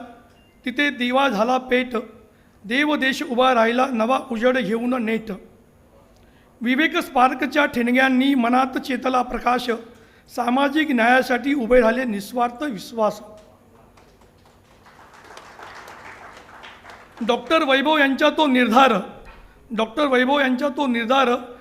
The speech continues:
सामर्थ्य देतो प्रत्येक विचार. गावाच्या पायरीवरून चालत ते घडवितात भविष्य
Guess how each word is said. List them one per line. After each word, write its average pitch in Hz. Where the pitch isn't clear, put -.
सामर्थ्य 302
देतो 277
प्रत्येक 294
विचार. 226
गावाच्या 285
पायरीवरून 269
चालत 254
ते 269
घडवितात 269
भविष्य 254